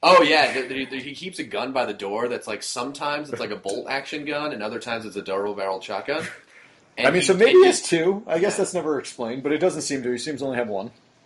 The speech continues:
Speaker 2: Uh, but yeah, it's good. Definitely, definitely check it out.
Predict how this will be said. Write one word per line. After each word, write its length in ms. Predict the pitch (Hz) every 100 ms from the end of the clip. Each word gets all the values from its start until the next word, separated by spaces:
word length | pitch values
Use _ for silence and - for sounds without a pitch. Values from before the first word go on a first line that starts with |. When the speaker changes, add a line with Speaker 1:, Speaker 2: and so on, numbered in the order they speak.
| _ _ _ _ _ _
Speaker 2:
Uh, 380 | 127 135 135 131
but 160 | 127 107
yeah, 160 | 92
it's 240 | 120 123 -
good. 240 | 113 90
Definitely, 360 | 113 - 123 104 -
definitely 240 | 120 123
check 180 | 113 101
it 60 | 95
out. 240 | 95